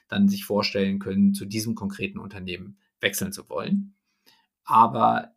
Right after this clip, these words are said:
wir sprechen dann, wenn wir zum Beispiel für einen Job fünf oder, ich sag mal, zehn Kandidaten vermitteln, sprechen wir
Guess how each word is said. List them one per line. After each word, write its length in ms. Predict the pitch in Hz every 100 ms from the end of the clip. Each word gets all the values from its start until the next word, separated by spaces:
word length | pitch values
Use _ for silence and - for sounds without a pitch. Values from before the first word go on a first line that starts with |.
| -
wir 180 | 120 104
sprechen 380 | - 110 120
dann, 240 | 113 110 110
wenn 140 | 107
wir 120 | 104
zum 140 | 101 107
Beispiel 240 | 104 113
für 180 | 101 104
einen 180 | 101 101
Job 260 | 104 101 _ _ _ _ _
fünf 320 | - 127 -
oder, 340 | 95 98 98
ich 80 | 113
sag 100 | 98
mal, 140 | 101
zehn 360 | - 113 113 117
Kandidaten 580 | 113 104 101 107 104 107
vermitteln, 580 | - 101 - 113 117 - _ -
sprechen 360 | - 104 117
wir 320 | 104 104 101